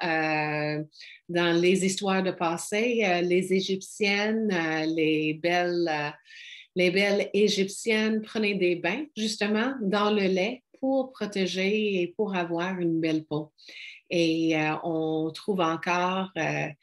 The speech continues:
dans ces histoires les ingrédients qu'on utilise ju-, aujourd'hui, euh, dans nos produits, euh, vraiment qui donnent des résultats au-delà. Alors, euh, tout ce qui est vieux se renouvelle, même notre peau.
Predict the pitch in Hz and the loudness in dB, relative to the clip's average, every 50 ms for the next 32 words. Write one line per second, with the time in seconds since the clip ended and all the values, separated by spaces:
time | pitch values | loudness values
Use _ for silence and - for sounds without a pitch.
0 | - - - - _ - 190 202 226 254 254 247 233 190 185 202 190 - - - | -20 -20 -20 -20 _ -4 0 0 0 2 2 2 0 0 0 -2 -4 -4 -4 -2
1 | 175 175 175 175 185 196 196 208 208 202 - 190 180 180 170 175 170 175 175 165 | -2 0 0 0 0 0 -2 -4 -4 -4 0 2 2 2 2 2 2 0 0 0
2 | 170 165 175 170 165 156 156 170 165 160 175 175 - - 185 170 165 156 151 - | -2 0 0 0 0 0 0 -2 -2 -2 -2 -4 -6 -4 -2 -2 -2 -2 -2 -2
3 | 160 165 165 165 156 156 - 160 165 165 - _ - 180 185 180 180 180 165 160 | 0 2 2 2 0 -2 -4 -6 -6 -8 -6 _ -2 0 0 2 0 0 0 0
4 | 156 151 143 170 170 170 185 196 196 190 185 - - 151 147 151 151 147 160 160 | -2 -2 0 2 2 2 2 2 0 -4 -6 -6 -6 -4 -4 -4 -4 -4 -4 -4
5 | 160 156 165 160 160 160 160 160 165 160 156 151 - - - 175 160 151 147 151 | -4 -2 -2 -2 -2 -2 0 0 0 -2 -2 -4 -8 -8 -4 -2 -2 -2 -2 -2
6 | 151 151 151 151 151 160 160 165 165 160 156 143 139 135 139 143 147 143 - _ | -2 0 0 0 0 0 -2 -2 -2 -2 -2 -2 -2 -2 -2 -4 -4 -6 -10 _
7 | - - - - - _ 156 156 165 160 160 156 156 160 160 165 165 170 170 - | -20 -20 -20 -20 -14 _ -6 -4 -2 0 0 2 2 2 2 2 0 -2 -4 -6
8 | - - - 170 156 156 156 156 160 156 151 147 147 151 151 143 147 156 147 - | -8 -4 -2 0 2 2 2 2 2 2 2 0 0 0 -2 -2 -4 -6 -4 -2
9 | 165 160 170 - - - 165 151 147 143 139 127 123 123 127 - _ _ _ _ | -2 -2 -2 -4 -2 -2 0 0 2 0 0 -2 -4 -6 -10 -16 _ _ _ _
10 | _ _ _ _ _ _ - - - - 151 151 156 147 151 143 139 135 143 143 | _ _ _ _ _ _ -14 -12 -6 -4 -2 0 2 2 2 2 0 0 -2 -4
11 | - - 151 156 160 - 151 - - 220 208 - - - 180 170 170 160 156 160 | -4 -4 -2 -2 -2 -2 -4 -6 -6 -6 -6 -4 0 2 4 4 4 4 2 2
12 | 170 170 185 214 220 - - - - - 185 180 180 170 156 151 143 139 143 139 | 2 2 2 2 -2 -6 -8 -6 -2 0 0 0 0 2 2 2 0 0 -2 -4
13 | 135 135 139 139 143 - _ - - - - - _ - 196 190 185 185 170 147 | -4 -4 -6 -8 -12 -14 _ -20 -20 -18 -20 -6 _ 0 2 4 4 2 2 0
14 | 143 - - 135 - - - | -2 -4 -6 -6 -6 -8 -12